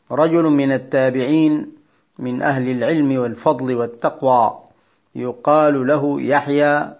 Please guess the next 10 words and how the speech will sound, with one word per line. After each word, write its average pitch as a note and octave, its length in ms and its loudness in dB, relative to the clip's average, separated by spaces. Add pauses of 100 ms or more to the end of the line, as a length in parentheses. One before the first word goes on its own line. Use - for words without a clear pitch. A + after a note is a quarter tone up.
ابن C3 640 -4
يعمر، C3 720 -4 (1300)
ففي D#3+ 420 2
كتاب D3 460 2
المصاحف C3+ 840 -2 (480)
لابن C#3 400 -2
أبي C#3 260 0
داود B2 540 -2
السجستاني D3+ 1120 -4 (300)
صفحة C#3+ 360 -2